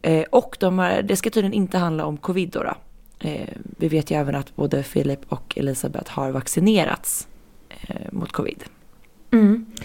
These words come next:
Speaker 2: Han fyller ju faktiskt hundra år, eh,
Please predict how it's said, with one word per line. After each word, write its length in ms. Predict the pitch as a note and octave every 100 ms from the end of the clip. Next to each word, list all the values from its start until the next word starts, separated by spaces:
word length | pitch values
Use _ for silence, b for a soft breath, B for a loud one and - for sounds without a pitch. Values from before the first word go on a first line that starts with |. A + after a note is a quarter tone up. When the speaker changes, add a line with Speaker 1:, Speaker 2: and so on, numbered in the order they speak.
| B B _ - - - -
Speaker 2:
Han 320 | - B3 D#4
fyller 280 | - A3 G3+
ju 60 |
faktiskt 480 | F3 F3+ - E3+ -
hundra 600 | - G3+ F3+ E3 F3+ -
år, 400 | A#3+ G#3 - F3 - - - -
eh, 320 | G3+ F3 F3